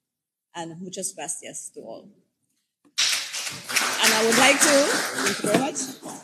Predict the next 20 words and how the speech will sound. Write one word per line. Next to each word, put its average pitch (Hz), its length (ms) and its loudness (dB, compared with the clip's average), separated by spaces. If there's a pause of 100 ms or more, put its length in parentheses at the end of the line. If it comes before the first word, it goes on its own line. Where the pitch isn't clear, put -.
(140)
So - 120 -2 (120)
our 262 220 2
P 294 180 2
S - 180 2
cannot 262 280 -4
stay 277 500 2
for 208 300 0
the, 190 400 0
the 196 60 -12
balance 185 340 -6
of 185 80 -20
the 175 60 -20
day, 202 180 -2
but 185 220 -6
again, 190 240 -6
we 185 80 -10
thank 180 380 -12
him 180 300 -10
for, 175 380 -8
um, 160 480 -10